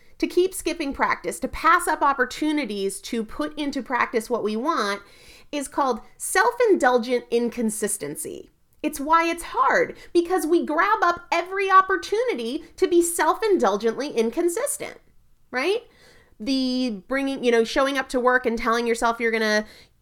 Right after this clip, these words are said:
eat the breakfast that you packed, but somebody brought bagels. Well, the bagel's here, so you're self-indulgently inconsistent. You're not doing the work that you need to make the progress.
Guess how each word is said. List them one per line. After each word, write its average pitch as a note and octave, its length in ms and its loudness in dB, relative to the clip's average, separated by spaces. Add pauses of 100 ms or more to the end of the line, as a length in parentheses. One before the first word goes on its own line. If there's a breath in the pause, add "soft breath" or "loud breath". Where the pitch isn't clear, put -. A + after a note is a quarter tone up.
eat B3+ 220 -2
the A3+ 100 6
breakfast A3+ 420 0
that A3 180 0
you A3+ 80 -4
packed, - 460 4
but - 100 0
somebody G#4 300 0
brought D4+ 240 4
bagels. B3 380 4
Well, C4+ 100 -4
the C4 80 -2
bagel's E4 420 0
here, C4+ 240 -2
so C4+ 100 -6
you're D4+ 140 0
self-indulgently B3 880 0
inconsistent. D4 640 -4
You're G#3 100 0
not A#3+ 420 2
doing A#3 280 -2
the A#3+ 80 2
work F#3+ 300 0
that A3 140 0
you A3+ 100 -4
need D4 380 -2
to C#4 100 -4
make F#3 260 -4
the D4 60 -6
progress. - 680 -2